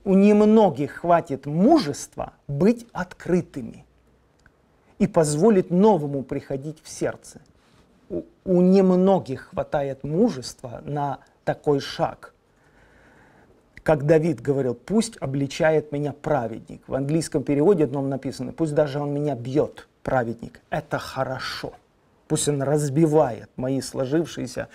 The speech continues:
представления или стереотипы о себе любимом. Пусть он меня обличает. Это благо для моей души». Не у многих хватает мужества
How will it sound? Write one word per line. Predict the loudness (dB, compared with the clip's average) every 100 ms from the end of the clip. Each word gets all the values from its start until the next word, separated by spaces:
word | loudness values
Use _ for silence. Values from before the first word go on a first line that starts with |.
| -12 -8
представления | -6 -2 0 0 0 0
или | -4
стереотипы | -6 -4 -2 -2 -4 -6 -6 -4
о | -4
себе | -2 -4 -2 0 2
любимом. | 2 -2 -4 -4 -4 -8 -14 _ _ _
Пусть | 2 2 2
он | -6 -4
меня | -4 -4 -6
обличает. | -6 -6 -6 -6 -6 -6 -6 -10
Это | -8
благо | -2 2 2 0
для | -4 -4
моей | -4 -6
души». | -10 -12 -16 -18 _ _ -20 -12
Не | -2 4 6
у | 6
многих | 6 6 4 2 -4 -18 -20 _
хватает | -12 -8 -2 2 2 0
мужества | -2 0 0 -2 -10 -12